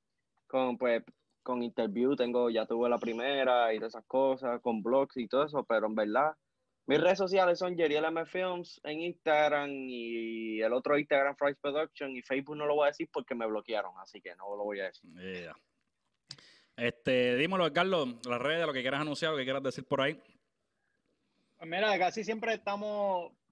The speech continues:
Speaker 3: yéndonos live los miércoles. Lo más seguro este miércoles nos vayamos live. Este, estamos, nos pueden conseguir en todas las redes Discordia Deportiva.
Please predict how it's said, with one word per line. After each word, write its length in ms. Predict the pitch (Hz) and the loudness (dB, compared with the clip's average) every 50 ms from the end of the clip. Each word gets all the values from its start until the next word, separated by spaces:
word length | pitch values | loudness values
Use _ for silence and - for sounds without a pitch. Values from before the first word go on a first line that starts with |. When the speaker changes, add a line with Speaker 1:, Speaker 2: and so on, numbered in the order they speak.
| _ _ _ | _ _ _
Speaker 3:
yéndonos 380 | - 165 175 196 202 196 185 175 | -8 -8 -6 -6 -6 -6 -4 -4
live 300 | 165 170 180 185 190 180 | -4 -2 -4 -4 -4 -6
los 140 | 185 175 156 | -8 -10 -10
miércoles. 720 | 156 156 156 175 196 208 196 - 196 170 165 165 165 160 - | -8 -8 -8 -8 -8 -8 -10 -10 -8 -6 -6 -6 -8 -10 -12
Lo 100 | 165 151 | -12 -10
más 120 | 147 151 | -10 -8
seguro 180 | 175 185 190 190 | -8 -8 -10 -10
este 140 | 180 - 180 | -10 -12 -10
miércoles 340 | 175 180 165 185 180 180 175 | -10 -10 -8 -4 -4 -2 -2
nos 120 | 170 170 | -2 -2
vayamos 360 | 165 170 170 175 180 180 175 | -2 -2 -2 -2 -2 -4 -4
live. 320 | 170 180 202 214 202 190 175 | -2 -2 -2 -2 -4 -6 -10
Este, 360 | - _ - 160 151 147 147 | -10 _ -6 -4 -2 -2 -2
estamos, 300 | 147 - 151 151 151 147 | -2 -2 -2 -2 -2 -4
nos 120 | 147 - _ | -6 -8 _
pueden 180 | - 151 147 | -6 -6 -4
conseguir 340 | 151 175 165 180 165 170 175 | -4 -6 -4 -2 0 0 0
en 140 | 180 175 165 | 0 -2 -2
todas 160 | - 165 170 | 0 2 4
las 140 | 170 165 151 | 4 2 0
redes 180 | 165 170 170 160 | 0 -2 -4 -4
Discordia 360 | 165 160 - 170 165 170 175 | -6 -6 -4 -4 -2 -2 -2
Deportiva. 680 | 170 160 165 160 _ - 196 208 220 208 202 190 185 | -2 -2 -6 -8 _ -4 -2 -2 0 0 2 0 0